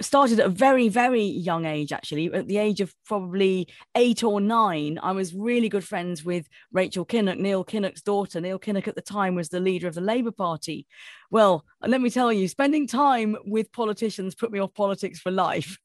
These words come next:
<laughs> And I have worked with politicians since, but the thing that really was, I found fascinating as a child was watching, watching world leaders and watching the, somebody I knew. So Neil Kinnock, I'd watch him on television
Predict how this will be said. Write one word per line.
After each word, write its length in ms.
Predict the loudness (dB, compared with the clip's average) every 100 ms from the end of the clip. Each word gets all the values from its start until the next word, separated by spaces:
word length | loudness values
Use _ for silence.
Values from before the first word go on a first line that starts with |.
| -4
<laughs> 40 | -4 _ -6 -6 -8 -14 -8
And 100 | 0
I 60 | 4
have 200 | 6 4
worked 280 | 6 4 4
with 140 | 2
politicians 640 | 2 -2 0 -4 -4 -6
since, 280 | -2 -4 -4
but 240 | -6 -6 -6 -14 -10
the 100 | -6
thing 220 | 0 0 2
that 140 | 0
really 760 | 0 0 0 0 0 0 0 -4 _ _
was, 240 | -6 -6 -6 -10
I 220 | -4 -4
found 260 | -2 -2 0
fascinating 600 | -4 -2 -2 -4 -4 -4
as 100 | -6
a 60 |
child 640 | -8 -4 0 0 -2 -6 -12 -20 -14 0
was 180 | 0 0
watching, 800 | 2 2 0 0 0 2 0 -2 _ _ _ _ _ -6
watching 680 | -4 0 0 0 2 2 0
world 380 | 2 4 4
leaders 480 | 2 0 0 0 -2
and 100 | -2
watching 500 | -4 -4 -2 -2 -2 -4
the, 120 | -8
somebody 400 | -4 -4 -2 0
I 160 | 0
knew. 280 | 0 0 0
So 160 | -2 -4
Neil 240 | -2 -2
Kinnock, 280 | -4 -4 -4
I'd 100 | -4
watch 220 | -6 -6
him 100 | -6
on 80 | -6
television 580 | -6 -8 -6 -8 -8